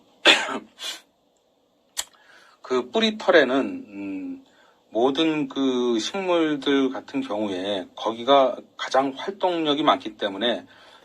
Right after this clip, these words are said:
에, 광합성을 하면 많은 에너지를 뿌리 끝, 뿌리털로 보낸다고 합니다. 그래서 아마도, 어, 새싹 인삼도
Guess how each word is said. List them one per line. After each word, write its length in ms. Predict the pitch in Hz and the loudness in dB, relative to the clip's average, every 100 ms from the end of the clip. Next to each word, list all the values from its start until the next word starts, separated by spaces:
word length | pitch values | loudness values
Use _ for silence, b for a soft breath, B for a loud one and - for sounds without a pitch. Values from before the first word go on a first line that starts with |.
| _ | _
에, 100 | 110 | -8
광합성을 640 | 107 110 120 127 143 135 131 | 0 4 6 4 2 4 4
하면 220 | 131 135 | 2 2
많은 420 | - - 147 123 | 0 2 0 2
에너지를 520 | 113 123 113 127 139 - | 2 2 0 -4 -6 -6
뿌리 260 | 196 170 | -8 -8
끝, 340 | - - - _ b b _ 196 | -4 -4 -4 _ b b _ -6
뿌리털로 800 | 180 170 - - 185 180 175 | -4 -6 -10 -2 4 6 4
보낸다고 640 | 170 123 120 113 110 110 156 | 2 -6 -6 2 2 4 0
합니다. 560 | - 147 107 - - - | -2 -8 -4 -6 -6 -14
그래서 460 | - 104 - 131 127 | -16 -8 2 2 2
아마도, 560 | - 117 113 113 135 135 B B B _ | -4 0 0 2 0 -2 B B B _
어, 140 | 104 | -8
새싹 380 | 101 - - 151 | -6 0 4 4
인삼도 720 | 117 104 113 107 104 113 80 | 4 -2 -4 -2 2 2 2